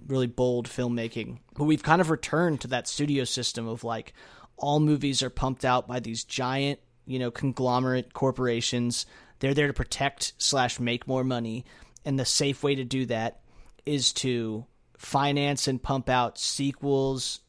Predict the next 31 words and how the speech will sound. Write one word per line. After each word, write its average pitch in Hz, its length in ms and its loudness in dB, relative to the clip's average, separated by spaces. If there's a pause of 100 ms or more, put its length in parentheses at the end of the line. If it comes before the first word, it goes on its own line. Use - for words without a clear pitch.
(140)
reboots, 135 840 0 (380)
you 135 100 0
know, 123 140 -2
things 151 340 4
like 139 200 2
that, 127 360 -2
these 127 200 -6
connected 131 420 -2
universe 120 600 -2 (160)
pieces. 123 640 0 (560)
And 139 440 -2 (120)
that 160 280 4
makes 160 260 4
it 156 100 0
so 147 140 4
that 139 220 2
directors 147 840 0
are, 120 600 -2 (340)
their 147 100 2
resumes 151 760 6
are 135 160 -2
less 135 600 0
about, 123 600 -2 (600)
"Hey, 131 460 2 (440)
can 151 180 0
you 160 140 4
do 147 320 4
artistic 135 500 -2
justice 127 600 -2
to 127 140 -4
this 120 420 -4